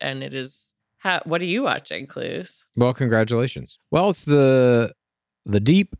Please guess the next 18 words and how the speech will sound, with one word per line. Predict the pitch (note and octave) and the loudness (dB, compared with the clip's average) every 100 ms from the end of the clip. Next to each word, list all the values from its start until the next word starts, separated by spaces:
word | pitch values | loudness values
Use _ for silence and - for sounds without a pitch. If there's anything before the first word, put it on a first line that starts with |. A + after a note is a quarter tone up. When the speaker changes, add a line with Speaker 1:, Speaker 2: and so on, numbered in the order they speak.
| B2 | 0
Speaker 2:
dark | C#3 D#3+ D#3+ - | 2 2 0 -4
coldness | - D#3 D3+ D3+ C#3+ C3+ | 2 4 4 4 4 2
of | A#2+ | 4
the | A#2+ A#2 | 4 4
off | A2 A#2 B2 | 4 0 0
season | - A2 A2 | 0 0 2
of | G2+ | 2
our | G2+ | 2
beloved | G#2 G#2 G2+ | 2 2 2
game. | G2+ G#2 A#2+ | 4 4 4
So, | A#2+ | 2
of | A2 | 0
course, | - D#3+ D#3+ | 2 2 4
I | |
have | D3 D3+ - | 4 2 0
to, | C#3 C#3 - _ _ _ _ _ _ _ | 0 0 -2 _ _ _ _ _ _ _
you | - G#2 | 0 2
know, | G#2 A2+ | 2 0